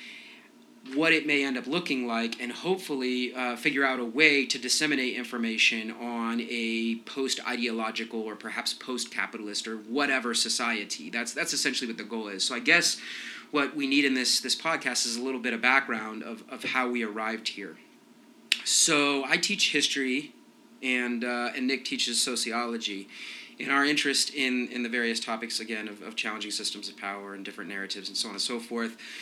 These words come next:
uh, eventually, uh, led to us develop-, developing a class called, uh, Resistance and Revolution, which was based on a, a prior history class I had created.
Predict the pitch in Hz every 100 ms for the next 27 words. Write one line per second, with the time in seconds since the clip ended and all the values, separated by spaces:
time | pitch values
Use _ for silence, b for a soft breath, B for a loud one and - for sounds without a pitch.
0 | B B - 127 175 151 170 180 156 143
1 | 135 127 127 127 120 135 143 - 143 127
2 | 127 - 123 123 123 120 117 - 123 139
3 | 143 135 120 - 117 117 - - 120 117
4 | 117 - 127 117 120 123 - 127 120 113
5 | 110 107 117 - 98 101 - 101 110 104
6 | 110 107 82 - 120 107 113 113 113 104
7 | 110 101 107 98 - 123 113 98